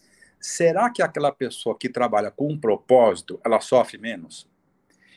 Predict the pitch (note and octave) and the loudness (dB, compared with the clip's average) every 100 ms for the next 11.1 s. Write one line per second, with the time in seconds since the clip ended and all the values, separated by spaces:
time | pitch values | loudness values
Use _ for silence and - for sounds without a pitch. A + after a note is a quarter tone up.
0 | _ G2 C3+ C#3 - G3 F#3+ D3 B2 G#2+ | _ -6 -4 -2 2 2 4 2 2 -2
1 | - E2+ - A2 B2+ - - D#2+ - A2+ | -6 -4 4 6 6 4 -8 -14 -6 -4
2 | C#3 C3+ C3 G#2+ F#2+ G#2 D3+ C3+ E2+ - | -4 2 2 4 2 0 0 0 -4 -12
3 | _ - _ _ - G#2 G2+ G#2 G2+ G2+ | _ -20 _ _ -8 -4 -2 -2 -2 -2
4 | G2+ C#3+ C4+ - E3+ C3 A#2 G#2+ G2 F#2+ | -2 0 0 0 0 0 0 -2 0 2
5 | F2+ E2 D#2+ - C3 A3+ A#3 F3+ F3 D3+ | 2 0 -8 -10 -8 -6 -6 -2 -2 0
6 | C3 G#2 G#2 F#2+ F2+ F2+ B2 A#2+ B2 A#2 | 0 2 2 2 -2 2 2 2 -4 -8
7 | G#2+ G#2+ - F#2+ - - _ _ _ - | -12 -12 -12 -12 -12 -16 _ _ _ 4
8 | C3+ C#3+ - - A#2 - F#2+ F2 A2 E3+ | 4 2 -6 -4 -4 -2 -2 4 4 4
9 | E3+ - E3+ F3+ F3+ A2+ D3+ D3+ G#2+ G#2 | -2 -2 -2 -2 -8 -6 -6 -6 -12 -10
10 | G#2 - C3+ D3 - G3+ A#3+ A#2+ C3 - | -10 4 4 4 2 0 6 6 6 2
11 | - | -10